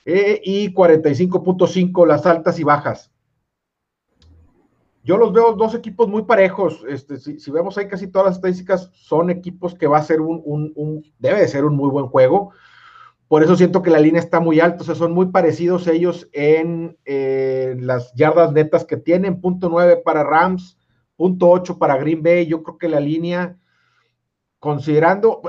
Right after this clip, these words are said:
que es la, es algo de lo que no me gusta, ¿no? Que es un equipo de la costa oeste que tiene que viajar y atravesar casi todo el, el país para ir, juegan en domo y van a llegar a jugar a Green Bay, que es frío, va a estar haciendo viento.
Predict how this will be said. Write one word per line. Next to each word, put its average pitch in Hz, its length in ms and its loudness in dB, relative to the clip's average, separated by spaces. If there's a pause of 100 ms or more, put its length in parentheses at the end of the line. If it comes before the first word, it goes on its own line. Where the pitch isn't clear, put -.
que 175 80 -4
es 156 140 -4
la, 185 120 0 (140)
es 170 140 -2
algo 185 160 2
de 185 60 4
lo 160 100 4
que 156 100 -2
no 156 60 0
me 165 80 2
gusta, 139 240 -6
¿no? 147 120 -6
Que 156 100 -6
es 156 100 -8
un 160 120 -6
equipo 185 680 -4
de 147 500 -2
la 127 280 -4
costa 156 340 -2
oeste 165 380 2
que 135 100 -6
tiene 139 320 -4
que 135 140 -4
viajar 135 440 -2
y 135 60 -2
atravesar 120 380 -4
casi 127 240 -10
todo 135 320 -2
el, 127 420 -4 (800)
el 151 220 2
país 196 420 2
para 135 800 2
ir, 151 480 -4
juegan 160 360 0
en 156 120 -2
domo 220 300 2
y - 20 2
van 165 140 2
a 151 60 0
llegar 135 220 -2
a 131 220 -4
jugar 131 320 -8
a 135 80 -6
Green 135 240 -6
Bay, 175 220 0
que 127 160 -8
es - 160 -12
frío, 202 580 0
va 135 80 2
a - 40 -4
estar 131 200 -2
haciendo 127 400 -2
viento. 190 600 0